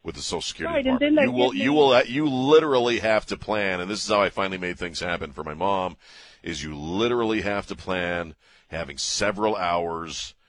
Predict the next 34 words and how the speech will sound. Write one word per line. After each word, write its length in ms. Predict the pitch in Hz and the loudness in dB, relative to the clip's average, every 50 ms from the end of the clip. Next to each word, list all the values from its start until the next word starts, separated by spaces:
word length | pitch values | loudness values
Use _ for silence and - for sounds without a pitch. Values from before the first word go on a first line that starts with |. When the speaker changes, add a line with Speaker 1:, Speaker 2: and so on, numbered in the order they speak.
| _ _ _ _ _ _ _ _ | _ _ _ _ _ _ _ _
Speaker 1:
where 540 | - 82 87 82 78 78 78 78 78 76 80 | -10 -8 -6 -4 -4 -4 -2 -4 -4 -6 -6
you 180 | 82 78 76 76 | -8 -12 -14 -12
can 260 | 76 87 85 85 80 | -12 -12 -12 -12 -12
just 220 | 67 76 78 - | -12 -8 -6 -4
sit 300 | - - - 98 95 - | -4 -4 -4 -4 -4 -4
your 120 | 95 95 95 | -2 0 0
ass 260 | 92 92 92 87 - | 2 2 0 0 -2
on 80 | 95 90 | -2 -4
the 60 | 87 - | -4 -6
phone 320 | - 95 90 85 85 80 | -4 -4 -2 -2 -2 -4
and 120 | 76 76 | -6 -8
wait. 360 | 71 71 69 65 60 58 _ _ | -10 -8 -8 -8 -10 -14 _ _
That 180 | 82 82 76 | -10 -8 -6
there's 220 | - 87 87 71 76 | -6 -6 -6 -6 -6
no 280 | 98 101 101 98 98 | -2 0 2 2 2
other 160 | 95 92 92 | 2 2 0
way. 360 | 90 90 90 87 78 60 - - _ _ _ _ _ _ _ _ _ _ _ _ _ - | 0 0 0 0 -2 -4 -8 -14 _ _ _ _ _ _ _ _ _ _ _ _ _ -8
That's 200 | 90 85 - - | -8 -6 -6 -4
what 80 | 95 87 | -2 0
I 160 | 85 87 82 | 0 0 0
had 80 | 90 | -2
to 60 | 85 82 | -2 -2
Speaker 2:
Right. 220 | 85 87 85 80 85 | -4 -4 -4 -4 -6
Speaker 1:
do. 120 | 90 92 | -6 -8
They, 120 | 90 82 90 | -8 -8 -12
it, 100 | 90 - | -8 -6
they're 220 | 98 90 87 82 | -4 -4 -4 -4
impossible 720 | 80 71 - - - 110 113 104 98 - 98 90 85 80 | -6 -8 -12 -6 -4 -2 -2 0 -2 -4 -6 -6 -6 -8
to 80 | 73 76 | -8 -8
get, 240 | 73 78 76 - - | -10 -10 -12 -12 -10
get 100 | - 85 | -8 -8
a 40 | 78 | -6
hold 260 | - 78 78 76 65 | -4 -4 -4 -4 -6
of. 240 | 62 57 52 - _ | -8 -12 -14 -18 _